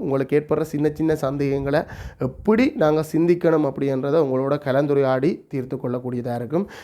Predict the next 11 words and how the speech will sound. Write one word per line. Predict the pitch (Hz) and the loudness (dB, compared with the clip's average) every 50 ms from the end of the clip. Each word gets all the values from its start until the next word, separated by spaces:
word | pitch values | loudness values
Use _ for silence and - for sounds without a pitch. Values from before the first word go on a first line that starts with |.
| - _ | -14 _
இல்ல | - 135 139 151 | 0 2 2 2
குட்டி | 143 - 143 160 | 2 2 0 2
குட்டி | 175 185 180 185 | 2 4 4 4
சந்தேகமா | 180 185 180 185 185 185 180 180 | 4 4 4 4 4 4 4 4
இருந்தா | 180 185 180 170 | 4 4 4 4
WhatsApp-லேயே | 160 165 170 175 165 165 170 170 165 160 | 2 2 0 0 0 2 2 2 2 2
தெளிவுபடுத்தலாம். | 156 156 156 151 151 151 151 156 160 185 220 269 | 2 2 2 2 0 0 2 2 2 2 2 0
கொஞ்சம் | - 151 147 147 147 156 | 0 0 0 0 0 2
பெருசு | 151 147 151 151 151 180 180 | 0 0 0 0 -2 -2 -2
கட்டாயம் | 175 160 165 - 151 143 147 147 151 156 | 0 -2 -2 0 2 2 4 4 2 2
மாணவரோட | 139 139 139 139 143 143 143 | 2 2 2 2 2 2 2